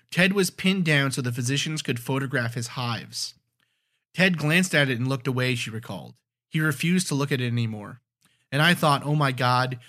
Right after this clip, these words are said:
he's having the same feelings that he had when he was held down that way.'"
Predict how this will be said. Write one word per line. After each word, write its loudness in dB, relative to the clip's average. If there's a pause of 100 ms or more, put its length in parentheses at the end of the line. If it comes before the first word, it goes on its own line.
(140)
he's -2
having 4
the -2
same 0
feelings 0
that -2
he -4
had 4
when -2
he 0
was -2
held -4
down 0
that -2
way.'" -10